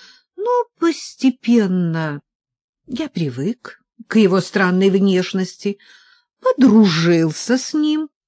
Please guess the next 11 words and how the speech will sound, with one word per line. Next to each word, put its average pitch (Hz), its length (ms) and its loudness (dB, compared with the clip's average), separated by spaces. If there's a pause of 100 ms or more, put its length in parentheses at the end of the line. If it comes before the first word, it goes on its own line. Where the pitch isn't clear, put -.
(960)
и 233 160 4
стал 147 640 -6 (240)
любить 262 580 0
его 131 400 -8 (360)
не 202 360 4
меньше, 220 540 0
чем 180 340 -2 (240)
резинового 180 760 2
крокодила 165 600 -2
Гену 185 560 -2
и 180 320 2